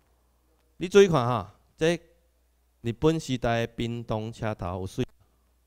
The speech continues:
你注意甲看头前这是啥物货？脚踏车架呢？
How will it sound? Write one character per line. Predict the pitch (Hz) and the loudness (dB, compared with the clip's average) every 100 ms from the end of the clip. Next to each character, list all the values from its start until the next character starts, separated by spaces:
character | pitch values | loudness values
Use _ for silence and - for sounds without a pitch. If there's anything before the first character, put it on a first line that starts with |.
| _ _ _ _ _ _ _ _ _ _ | _ _ _ _ _ _ _ _ _ _
你 | - 180 | -6 -6
注 | - 165 | 0 2
意 | 170 | 2
甲 | 160 123 | 0 -6
看 | 110 - 123 | -4 -4 -6
头 | - 104 | -4 -6
前 | - 90 | -6 -10
这 | 90 113 | -10 -12
是 | 98 | -10
啥 | 104 | -12
物 | 104 | -10
货？ | 104 87 - _ _ _ _ _ _ _ _ _ _ _ _ _ _ _ _ _ _ _ _ _ _ _ _ _ _ _ _ _ _ _ _ _ _ _ _ _ _ _ _ _ _ _ | -10 -12 -18 _ _ _ _ _ _ _ _ _ _ _ _ _ _ _ _ _ _ _ _ _ _ _ _ _ _ _ _ _ _ _ _ _ _ _ _ _ _ _ _ _ _ _
脚 | - 131 | -6 -4
踏 | 117 | -4
车 | 135 127 | -4 -6
架 | - 107 | -4 -4
呢？ | 104 113 104 | -4 -4 -4